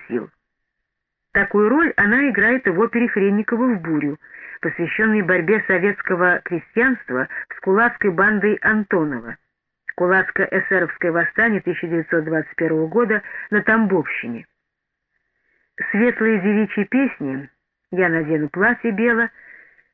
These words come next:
лирическая колыбельная молодого героя Лёньки и его лихая красноармейская частушка, воплощающая в себе новые черты советской деревни, её быта,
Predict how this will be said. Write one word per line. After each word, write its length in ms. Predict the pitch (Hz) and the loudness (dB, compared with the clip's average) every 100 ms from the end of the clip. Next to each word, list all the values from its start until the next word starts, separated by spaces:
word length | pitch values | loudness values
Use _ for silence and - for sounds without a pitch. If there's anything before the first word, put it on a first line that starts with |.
| - | -2
лирическая 640 | 196 240 220 - - 240 | 2 4 2 0 2 2
колыбельная 580 | 226 220 190 226 214 214 | 2 2 2 2 2 2
молодого 420 | 214 202 220 214 | 2 2 2 2
героя 380 | 185 214 214 208 | 2 2 4 4
Лёньки 600 | 240 269 208 - 120 143 _ _ _ _ - | 4 2 0 -4 -6 -8 _ _ _ _ 0
и 60 | |
его 260 | 185 196 196 | 2 4 4
лихая 420 | 196 - 196 185 | 2 2 2 2
красноармейская 760 | 185 175 185 180 175 160 - 170 | 0 -2 0 0 0 -2 -2 -2
частушка, 720 | - 185 - 285 - 170 117 - - - | -2 -2 0 0 0 -2 -2 -6 -12 -8
воплощающая 720 | - 170 208 196 202 185 - 190 | -4 0 0 2 2 2 0 -4
в 80 | - | -2
себе 220 | 185 190 | 0 2
новые 320 | 190 175 170 | 2 0 0
черты 340 | - 196 - 156 | -2 -4 -2 0
советской 440 | 185 180 156 - 165 | 2 2 0 0 2
деревни, 480 | 190 208 170 147 156 | 2 2 0 0 0
её 160 | 170 | 0
быта, 380 | 165 214 190 - | 2 0 0 -4